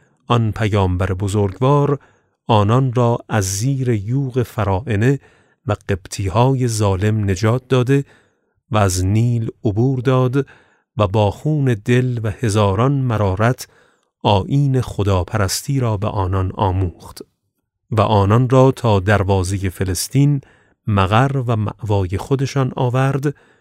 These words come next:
و فرمان حمله به شهر را که خانه و وطن اصلی آنان بود و به طور آوارگی از آن رانده و بیرون ریخته شده بودند، صادر کرد. همگی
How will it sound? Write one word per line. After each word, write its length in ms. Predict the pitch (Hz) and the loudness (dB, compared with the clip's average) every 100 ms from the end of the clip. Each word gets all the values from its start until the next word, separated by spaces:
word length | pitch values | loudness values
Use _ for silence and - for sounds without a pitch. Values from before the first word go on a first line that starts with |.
| _ _ - | _ _ -2
و 260 | 104 92 87 | 0 2 0
فرمان 600 | - 98 98 113 120 117 | -2 -2 2 0 0 -2
حمله 400 | 98 95 107 131 | -2 -2 -2 -2
به 120 | 120 | -4
شهر 460 | - 117 127 117 | -4 -2 0 -2
را 280 | 117 127 135 - _ _ _ _ | -2 0 0 -4 _ _ _ _
که 100 | - | -8
خانه 580 | - 110 101 90 110 120 | -4 0 0 2 0 0
و 100 | 107 | -2
وطن 420 | 95 98 - 101 | -4 -4 -4 -4
اصلی 580 | - - - - 151 147 | -2 -4 -6 -6 -4 -2
آنان 420 | 135 107 98 90 | -2 -2 -2 -2
بود 420 | 104 113 110 - - _ _ _ _ _ | -2 -2 -2 -6 -10 _ _ _ _ _
و 60 | - | -6
به 140 | 101 | -4
طور 400 | - 123 123 120 - | -2 0 2 0 0
آوارگی 720 | 113 98 101 95 92 139 143 | 0 2 0 0 -2 -2 -2
از 160 | 117 117 | 0 -2
آن 180 | 110 | -2
رانده 380 | 101 98 90 123 | 0 -2 0 0
و 220 | 110 104 - _ _ _ - | 0 -2 -4 _ _ _ -6
بیرون 420 | 107 98 135 151 | -4 0 0 0
ریخته 420 | 127 110 - 107 | -2 -4 -4 -6
شده 260 | - 98 95 | -4 -4 -4
بودند، 640 | 92 104 117 123 123 123 - _ _ _ | -4 0 0 0 -2 -4 -8 _ _ _
صادر 460 | - 104 87 98 | -4 -2 0 -2
کرد. 500 | 90 - 98 110 - - _ _ _ _ _ _ _ _ _ _ | -4 -6 -12 -12 -20 -20 _ _ _ _ _ _ _ _ _ _
همگی 520 | - 98 92 123 127 | -2 -2 0 0 0